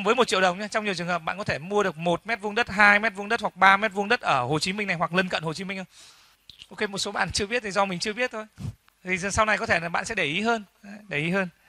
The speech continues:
Bạn sẽ thấy có những người họ đi mua một đồng mà sau đó họ bán mười đồng là chuyện hết sức bình thường. Không có gì là quá ghê gớm nếu mà người ta biết cách. Đấy. Thế và ở đây cái bài học là bạn nên học là như này. Bạn thấy là như này. Càng lúc tốc độ tiêu hết một triệu đồng của mình càng nhanh, tức là đồng tiền nó mất giá quá nhỉ?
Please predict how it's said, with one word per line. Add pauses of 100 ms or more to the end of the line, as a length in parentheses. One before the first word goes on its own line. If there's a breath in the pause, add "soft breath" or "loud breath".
(640 soft breath)
Bạn
sẽ
thấy
có
những
người
họ
đi
mua
một
đồng
mà
sau
đó
họ
bán
mười
đồng
là
chuyện
hết
sức
bình
thường. (200)
Không
có
gì
là
quá
ghê
gớm (120)
nếu
mà
người
ta
biết
cách. (340)
Đấy. (920 soft breath)
Thế
và
ở
đây
cái
bài
học
là
bạn
nên
học
là
như
này. (180)
Bạn
thấy
là
như
này. (420)
Càng
lúc (140)
tốc
độ
tiêu
hết
một
triệu
đồng
của
mình
càng
nhanh,
tức
là
đồng
tiền
nó
mất
giá
quá
nhỉ?